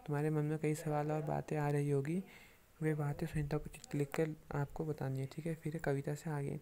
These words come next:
सुनीता ने कहा, "मैं पैरों से चल नहीं, ही नहीं सकती।" सुनीता अपने पैरों से चल फिर नहीं सकती।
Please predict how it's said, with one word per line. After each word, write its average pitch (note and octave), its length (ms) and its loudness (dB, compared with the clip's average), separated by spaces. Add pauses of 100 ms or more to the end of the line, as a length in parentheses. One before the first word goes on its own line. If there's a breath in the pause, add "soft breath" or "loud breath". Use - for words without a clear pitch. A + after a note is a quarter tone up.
(440 loud breath)
सुनीता D#3+ 280 2
ने E3+ 100 0
कहा, E3+ 160 -2
"मैं E3+ 160 2
पैरों D#3 260 2
से D#3 120 -4
चल D3+ 200 2
नहीं, D3+ 180 4 (140)
ही D3+ 160 0
नहीं D#3 200 2
सकती।" D3 440 -4 (480 loud breath)
सुनीता D#3+ 220 0
अपने E3+ 140 0
पैरों D#3+ 260 4
से E3 80 0
चल D#3+ 240 -2
फिर - 240 -2
नहीं D#3 200 2
सकती। D3 400 -6